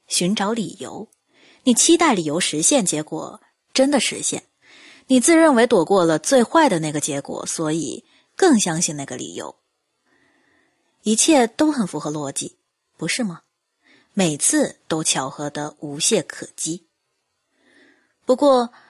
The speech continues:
这种巧合的背后究竟藏了多少东西是你不愿面对的？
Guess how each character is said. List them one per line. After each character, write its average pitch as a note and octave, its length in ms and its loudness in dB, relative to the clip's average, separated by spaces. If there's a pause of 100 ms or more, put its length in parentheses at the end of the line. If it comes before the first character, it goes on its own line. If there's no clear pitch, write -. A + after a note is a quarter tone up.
(280)
这 F#4 140 4
种 F#3 140 -2
巧 E3+ 160 -4
合 D#3 100 -8
的 D3+ 80 -4
背 E3+ 180 -4
后 C#3+ 300 -4
究 F#3 220 0
竟 F3 220 -2
藏 D3 280 -6
了 D3+ 140 -6
多 C4+ 280 -4
少 D#3+ 180 -4
东 C#3+ 200 -8
西 - 380 -10 (400)
是 - 160 -8
你 D3 100 -10
不 C#3+ 160 -8
愿 A#3+ 160 0
面 E3 180 -4
对 C#3+ 140 -8
的？ D3+ 160 -16